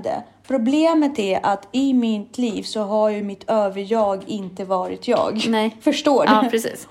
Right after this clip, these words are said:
Speaker 1: Och därför har jag också varit jätteberoende av andra människors bekräftelse. För eftersom
Speaker 2: Mm.
Speaker 1: inte jag sätter upp målet, då vet
Speaker 2: Mm.
Speaker 1: jag aldrig när jag når det.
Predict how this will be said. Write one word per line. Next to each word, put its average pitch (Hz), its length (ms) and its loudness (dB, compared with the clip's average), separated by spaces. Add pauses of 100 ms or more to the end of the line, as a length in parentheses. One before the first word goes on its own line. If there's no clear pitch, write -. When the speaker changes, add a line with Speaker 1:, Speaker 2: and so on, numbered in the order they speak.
Speaker 1:
Och 262 140 2
därför 294 460 2
har 220 340 4
jag 220 180 -2
också 226 280 -6
varit 208 340 -4
jätteberoende 220 920 -4
av 196 120 -4
andra 196 400 0
människors 190 600 -6
bekräftelse. 208 680 -4
För 202 120 -6
eftersom 208 240 -2
Speaker 2:
Mm. 202 120 0
Speaker 1:
inte 202 140 -8
jag 277 220 2
sätter 254 240 -4
upp 196 140 -6
målet, 220 380 2
då 262 80 4
vet 247 200 2
Speaker 2:
Mm. 254 120 2
Speaker 1:
jag 233 120 4
aldrig 208 260 -2
när 202 100 2
jag 202 100 2
når 233 280 2
det. - 180 -4